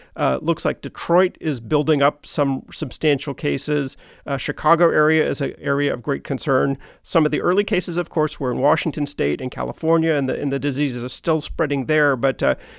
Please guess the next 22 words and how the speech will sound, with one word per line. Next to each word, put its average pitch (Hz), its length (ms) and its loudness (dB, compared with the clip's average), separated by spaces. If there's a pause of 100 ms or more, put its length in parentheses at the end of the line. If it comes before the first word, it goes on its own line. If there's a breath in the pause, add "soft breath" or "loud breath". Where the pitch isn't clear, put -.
(180 loud breath)
that - 260 -4
doesn't 226 280 0
seem 233 140 -2
to 208 80 -8
be 170 80 0
growing 151 580 2
there 202 280 0
as - 220 -4
rapidly 233 560 -4
as 202 160 -4
it 165 80 -2
is, 165 400 0
uh, 143 340 0 (160)
uh, 143 180 -4
in 160 200 0
other 151 240 -2
places. 143 580 -2
And, 135 180 -6
and, 143 360 -4
that, - 260 -6
and 170 180 -2
again, 190 380 2